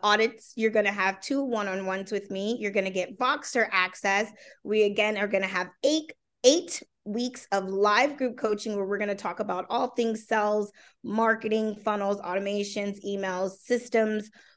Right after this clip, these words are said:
um, and especially sales conversations. So I am excited, and I am, would love for you to join me. So jump onto my, uh, website, and,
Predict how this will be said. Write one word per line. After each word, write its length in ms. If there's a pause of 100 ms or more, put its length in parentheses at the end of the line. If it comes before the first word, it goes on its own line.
(280)
um, 500 (100)
and 320
especially 720
sales 320
conversations. 1120
So 320
I 120
am 220
excited, 840
and 220
I 420
am, 320
would 240
love 420
for 80
you 120
to 80
join 360
me. 320 (220)
So 560
jump 280
onto 360
my, 440
uh, 400 (240)
website, 680 (100)
and, 460